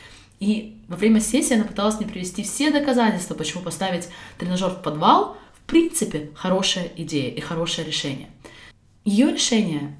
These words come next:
остаётся абсолютно её решением, но я задала ей такой вопрос: «Что вы покупали?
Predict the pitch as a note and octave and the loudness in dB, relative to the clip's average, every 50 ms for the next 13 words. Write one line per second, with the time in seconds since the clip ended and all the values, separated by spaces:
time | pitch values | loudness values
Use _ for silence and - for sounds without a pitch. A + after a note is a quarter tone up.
0 | - - - - - - - G3 A3 A#3+ A#3 - - F#3 - - F3+ - - - | -16 -16 -14 -12 -10 -6 -2 0 0 0 0 -2 -6 -8 -8 -10 -8 -6 -4 -2
1 | E3+ F#3+ A3+ A3+ G#3+ F3+ E3+ E3 F3 E3+ E3+ E3 - - E3+ D3+ D3 C3+ B2 C3 | 0 0 0 0 0 -2 -2 -2 -4 -4 -4 -4 -2 -2 -2 -2 -4 -4 -8 -10
2 | - - - - F3+ F#3 F#3 G3 G3 F#3 - - - - _ _ _ _ _ _ | -12 -16 -10 -6 -4 -2 -2 -2 -2 -4 -6 -10 -16 -20 _ _ _ _ _ _
3 | _ _ _ _ _ - F#3 G#3 A3 C4 D#4 - - - - F#3+ F3+ F#3 F3+ F3 | _ _ _ _ _ 0 2 4 4 4 2 -2 -6 -8 -8 -6 -4 -4 -4 -4
4 | - - G#3+ G#3+ F#3+ F3+ F3 E3+ F3+ F3 E3 D#3 - - C3+ C3+ - - - _ | -2 -2 -2 -2 -2 -4 -6 -4 -4 -4 -4 -4 -6 -6 -8 -8 -8 -12 -20 _
5 | _ _ _ _ _ - - - - C#4 D#4+ E4 D4 C#4 - A#3 A3 A3 G3+ - | _ _ _ _ _ -12 -8 -2 0 0 2 2 0 0 -2 -2 -4 -4 -6 -8
6 | - E3 D#3 C#3 C3+ | -6 -6 -6 -6 -10